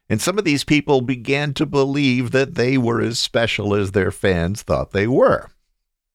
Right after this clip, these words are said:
And by the way, for those of you that have listened to my podcasts for many years, don't even try to guess who I might be talking about.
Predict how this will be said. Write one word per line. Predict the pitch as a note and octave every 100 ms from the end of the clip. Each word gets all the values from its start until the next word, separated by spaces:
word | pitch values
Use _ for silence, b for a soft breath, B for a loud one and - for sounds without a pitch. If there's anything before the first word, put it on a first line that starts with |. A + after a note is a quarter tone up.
| _
And | D#2+
by | D#2+ C#2
the | C2+
way, | C#2
for | D2+ E2
those | F2 F2+
of | E2
you | F2 F#2
that | F2+
have | D#2+ D#2+
listened | G#2 - A2
to | F#2
my | E2+
podcasts | - G2+ G#2 - G#2 B2 -
for | - F2+
many | F#2+ A2+
years, | A#2 A2+ B2+ D3 - _ _
don't | A#2 C#3 C#3+
even | C3 A#2+
try | - B2
to | E2+
guess | D#2+ E2+ E2
who | F#2+
I | F2+
might | D#2 D#2
be | E2
talking | E2 G2 F#2+ - F2+
about. | C#2 A#1+ -